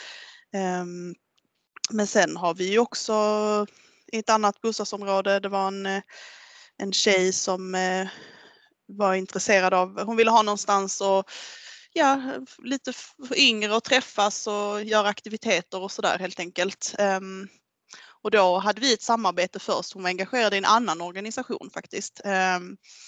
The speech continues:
och vi hade en tom lokal på bostadsområdet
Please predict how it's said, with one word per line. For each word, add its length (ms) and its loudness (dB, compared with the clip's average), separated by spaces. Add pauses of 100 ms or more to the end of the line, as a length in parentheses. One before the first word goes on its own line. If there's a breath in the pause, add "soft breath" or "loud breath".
(320 loud breath)
och 100 -10
vi 40 0
hade 200 4
en 60 -6
tom 280 -6
lokal 400 0 (260)
på 80 -8
bostadsområdet 880 -8